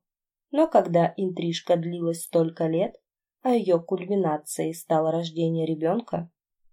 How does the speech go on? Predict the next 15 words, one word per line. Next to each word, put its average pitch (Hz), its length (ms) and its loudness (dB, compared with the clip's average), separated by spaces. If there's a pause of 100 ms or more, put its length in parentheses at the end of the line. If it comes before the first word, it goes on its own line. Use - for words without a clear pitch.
вот 202 320 -2
этого 214 540 0 (200)
я 214 300 2
не 226 140 0
понимала. 156 720 -6 (720)
«Тогда 160 340 4
до 170 120 6
вечера», 175 580 0 (500)
произнес 190 580 2
Егор 202 420 4 (380)
и 302 160 2
шагнул 269 500 4
ко 277 120 4
мне 233 240 4
навстречу, 233 800 0